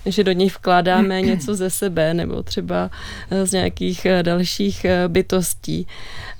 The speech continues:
Speaker 1: eh, tak dovedeš si představit nějaké strategie a nástroje, které můžeme používat, eh, k tomu, nebo nabízet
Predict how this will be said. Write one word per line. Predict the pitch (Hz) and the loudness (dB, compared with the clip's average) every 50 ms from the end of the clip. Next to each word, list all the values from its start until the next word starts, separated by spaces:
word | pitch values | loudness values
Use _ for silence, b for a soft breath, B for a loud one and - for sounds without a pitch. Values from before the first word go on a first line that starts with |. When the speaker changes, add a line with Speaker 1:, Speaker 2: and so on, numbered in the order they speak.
| B | B
Speaker 1:
eh, | 185 180 - - | -8 -6 -6 -2
tak | - 196 190 - 196 | -2 0 2 2 2
dovedeš | 185 170 180 190 208 202 | 2 4 4 4 2 2
si | - 233 | 0 -2
představit | 214 - - 208 - - - 208 196 208 208 | -2 0 -2 -2 -2 0 0 0 0 0 0
nějaké | 202 196 196 202 - 202 214 208 | 0 0 0 0 0 0 0 0
strategie | - - - - 196 190 - - 208 190 196 190 190 190 - | 0 -2 0 0 0 2 2 0 0 2 2 2 2 2 2
a | - 208 | 2 2
nástroje, | 202 196 190 190 180 - - - 165 160 170 175 | 2 2 2 0 -2 -4 -6 -4 -2 -2 -2 -2
které | 175 - 185 180 185 185 | -4 -4 -2 -2 0 0
můžeme | 196 196 196 202 202 202 202 202 | 0 0 0 0 0 0 -2 -2
používat, | 196 - - - 190 196 185 104 101 98 95 104 - 104 - - - | -4 -4 -4 -4 -2 -2 -2 -2 -2 -2 0 -2 -2 -2 -4 -4 -2
eh, | - 170 170 180 - | 0 0 0 -2 -2
k | - | 0
tomu, | - 214 185 175 170 175 185 | 2 2 4 4 4 4 2
nebo | 180 175 185 196 | 2 4 4 4
nabízet | 196 190 180 170 196 196 185 175 156 156 160 175 - - | 4 4 2 2 2 0 0 0 0 0 -2 -2 -2 -4